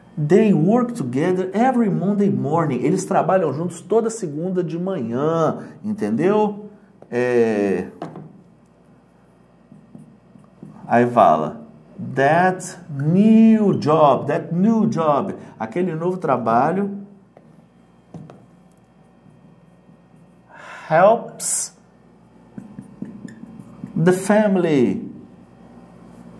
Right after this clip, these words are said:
Entendeu? Aí você vai juntar. Você tá conseguindo entender o exemplo do, eu comecei a concentrar aqui, tentando formar a frase e comecei a voar. Presta atenção. Você começa no momento de skimming a achar palavras.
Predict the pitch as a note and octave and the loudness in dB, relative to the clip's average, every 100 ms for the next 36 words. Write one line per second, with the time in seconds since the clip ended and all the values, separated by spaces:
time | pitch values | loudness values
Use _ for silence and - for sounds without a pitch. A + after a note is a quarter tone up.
0 | - - - - G2+ C3 F#3+ F#3+ - - | -20 -20 -10 4 6 8 6 4 0 0
1 | F#3 G#3 A#3 - F#3+ - - A4 A4+ D4+ | 2 2 2 0 -2 -6 -2 2 4 4
2 | B3+ G#3+ G3+ F#3+ D3 E3 D3+ D#3 D#3+ D#3 | 2 2 4 4 4 0 -2 4 6 6
3 | E3 D#3+ G3+ G#3+ C#4+ D4+ D4+ C4 A3 A3+ | 4 0 2 2 4 0 0 2 2 0
4 | G#3+ A3 A#3 A3+ G#3 F3 D#3+ D#3+ G3+ A3 | -2 -2 0 2 2 -2 0 0 0 -2
5 | A3+ A3 A3+ A3+ D3+ B2+ - - - A3 | -6 -4 -4 0 0 0 -6 -16 -6 -4
6 | A#3+ G3+ C#3 - - _ - A#3 C4 A3 | -4 -6 -8 -10 -20 _ -10 -10 -10 -8
7 | C4 C#4 A#3 G#3 F3+ D#3 B2+ A#2+ - G3+ | -8 -10 -10 -8 -8 -10 -14 -18 -14 -12
8 | F3 A#2 F2+ - - E3+ G#3+ - - D3 | -10 -10 -14 -20 -12 -8 -8 -10 -10 -8
9 | F3+ - _ - A3+ F#3+ D3+ E3+ D3 A2+ | -8 -12 _ -6 -4 -2 -2 -4 -6 -8
10 | G2 | -8